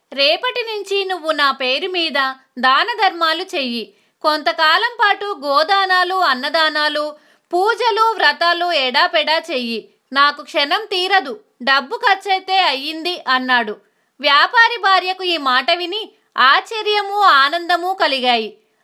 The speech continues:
ఆమెకు పుణ్యకార్యాలు చేయటమంటే చాలా ఇష్టం, కానీ భర్తకు అటువంటివి సరిపడేవి కాదు.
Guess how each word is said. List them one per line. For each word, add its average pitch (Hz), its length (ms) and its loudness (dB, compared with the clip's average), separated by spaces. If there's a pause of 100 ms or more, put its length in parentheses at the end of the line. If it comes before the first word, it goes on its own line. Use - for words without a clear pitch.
ఆమెకు 320 380 4
పుణ్యకార్యాలు 403 840 0
చేయటమంటే 339 760 0
చాలా 311 480 2
ఇష్టం, 262 380 -6 (340)
కానీ 294 380 2 (280)
భర్తకు 392 500 0
అటువంటివి 359 580 0
సరిపడేవి 339 640 0
కాదు. 254 420 0